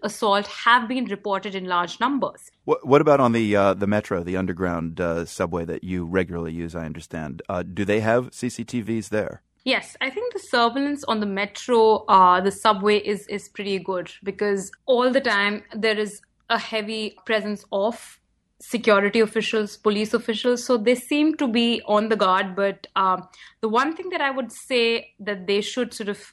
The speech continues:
Speaker 1: uh, step up is the presence of female officers. Because if you're traveling late at night and you see male officials, male police officials,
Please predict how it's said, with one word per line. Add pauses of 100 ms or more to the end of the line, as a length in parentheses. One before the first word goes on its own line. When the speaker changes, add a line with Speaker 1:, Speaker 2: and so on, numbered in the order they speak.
Speaker 1:
uh,
step
up
is
the
presence
of
female
officers.
Because
if
you're
traveling
late
at
night
and
you (400)
see
male
officials,
male
police
officials,